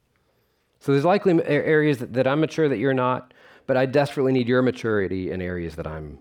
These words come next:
weak. A-, and again, that's what Paul talks about when he references the next slide that isn't coming up.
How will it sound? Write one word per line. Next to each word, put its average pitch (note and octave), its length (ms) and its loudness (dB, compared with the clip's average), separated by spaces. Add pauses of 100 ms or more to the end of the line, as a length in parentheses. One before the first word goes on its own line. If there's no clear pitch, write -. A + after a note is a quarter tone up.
weak. - 320 -14 (2250)
A-, - 200 -4
and G#2+ 100 0
again, G#2 240 0
that's G2 160 -4
what F#2 140 -4
Paul G2 340 -2 (100)
talks A2 300 -4
about D#2+ 360 -4 (640)
when G#2 140 -4
he F#2+ 60 -2
references F2 720 -6
the G2 80 -4
next E2+ 220 -6
slide E2+ 320 0
that E2+ 80 -6
isn't D#2+ 220 -4
coming E2+ 220 -6
up. E2+ 240 -6